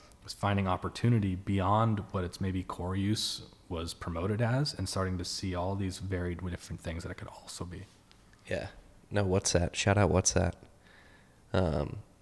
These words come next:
Speaker 2: like, it would be crazy, uh, if you could build, like, an Alipay or a WeChat, uh, that's completely distributed, and you own your own data, and you have a quasi passport and your Lightning node. And
Speaker 1: It's, it's, it's, it's the dream,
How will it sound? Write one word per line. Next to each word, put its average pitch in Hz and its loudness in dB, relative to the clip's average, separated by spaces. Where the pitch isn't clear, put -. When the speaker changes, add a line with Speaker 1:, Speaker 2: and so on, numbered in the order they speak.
Speaker 2:
like, 107 12
it 107 12
would 117 12
be 113 10
crazy, 110 4
uh, 65 2
if 107 -2
you 92 2
could 90 0
build, 87 6
like, 78 2
an 90 0
Alipay 90 4
or 92 8
a 87 6
WeChat, 87 4
uh, - -2
that's - 0
completely 92 0
distributed, 87 2
and - 0
you 78 0
own 73 2
your 76 2
own 82 2
data, 78 2
and 76 -4
you 90 0
have - 0
a 73 -2
quasi - 0
passport - 2
and - -4
your 80 -2
Lightning 80 0
node. - 0
And 104 -6
Speaker 1:
It's, 107 -6
it's, 113 -4
it's, 104 -4
it's 104 -4
the 101 -4
dream, 98 -2